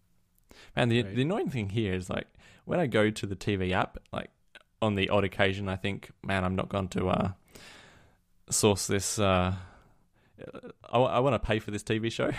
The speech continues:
Speaker 1: <laughs> I'll say, I'll put it that way.
Speaker 2: Mm-hmm.
Speaker 1: And I go to the T V app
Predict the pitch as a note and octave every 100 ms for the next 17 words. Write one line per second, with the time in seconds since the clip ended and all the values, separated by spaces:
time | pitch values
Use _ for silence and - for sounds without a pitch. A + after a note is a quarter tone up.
0 | - - A#2 G#2+ - - - - G#2 -
1 | - - - - - - - - A#2+ A#2
2 | A2+ A2+ B2+ A#2 G#2 A2+ A2 A2 A2 D#3